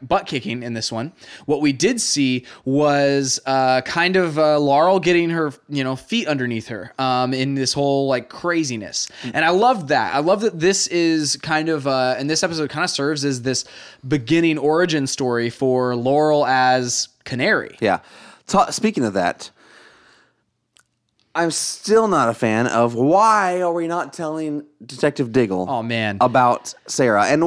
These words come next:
Speaker 2: now, now she's pretending to be Sarah.
Speaker 1: And it's like, and now, the,
Speaker 2: Ugh.
Speaker 1: the thing that I hated about this episode, and the thing that's even more heartbreaking, is that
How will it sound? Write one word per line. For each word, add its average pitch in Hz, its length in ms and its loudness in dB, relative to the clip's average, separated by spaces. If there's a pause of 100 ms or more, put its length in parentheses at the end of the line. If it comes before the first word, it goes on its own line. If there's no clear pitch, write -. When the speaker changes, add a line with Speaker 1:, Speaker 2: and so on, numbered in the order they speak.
Speaker 2:
now, 208 400 2
now 190 220 2
she's 156 200 -6
pretending 147 380 0
to 180 100 2
be 208 220 -2
Sarah. 82 480 -2 (280)
Speaker 1:
And 196 160 0
it's 208 140 -2
like, 196 160 2
and 180 140 0
now, 175 540 2
the, 139 120 2
Speaker 2:
Ugh. 131 260 4
Speaker 1:
the 180 80 0
thing 208 200 -2
that 190 100 2
I 185 160 4
hated 160 320 0
about 120 220 0
this 113 180 -6
episode, 113 380 -6
and 113 80 -8
the 110 40 -12
thing 165 180 -6
that's 151 200 -6
even 180 240 -2
more 190 380 0
heartbreaking, 143 720 -2 (320)
is 170 140 0
that 190 340 0